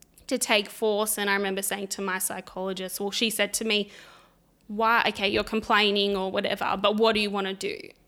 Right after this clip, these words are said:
And I just said, "I wanna be a yoga teacher." And she just responded with, "Why not?" And I was like,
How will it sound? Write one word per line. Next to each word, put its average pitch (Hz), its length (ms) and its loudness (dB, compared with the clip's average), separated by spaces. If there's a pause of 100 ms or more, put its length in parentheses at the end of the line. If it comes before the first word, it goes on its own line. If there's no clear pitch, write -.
(120)
And 202 120 -2
I 185 140 -2
just 180 220 -8
said, 190 320 -6 (300)
"I 190 140 2
wanna 190 300 0
be 190 160 0
a 180 40 -6
yoga 196 360 0
teacher." - 560 -8 (640)
And 196 100 -6
she 185 160 -2
just 190 240 -2
responded 185 540 -6
with, 190 320 -8 (540)
"Why 196 320 2
not?" 185 360 -4 (1300)
And 202 140 4
I 196 180 8
was 190 240 -2
like, 190 280 -2